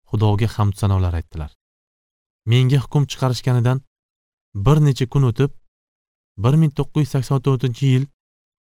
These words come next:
oktyabri sovuq kunning sahar paytida meni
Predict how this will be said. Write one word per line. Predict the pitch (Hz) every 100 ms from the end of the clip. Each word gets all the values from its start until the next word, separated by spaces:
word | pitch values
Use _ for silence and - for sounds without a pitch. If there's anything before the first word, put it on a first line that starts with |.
| _ -
oktyabri | 113 - 147 143 135 135 - _ _ _ -
sovuq | 127 143 175
kunning | - 143 143 131
sahar | 131 - 139
paytida | 127 117 104 110 139 - _ _ _ _ _ _ _ _
meni | 113 110 135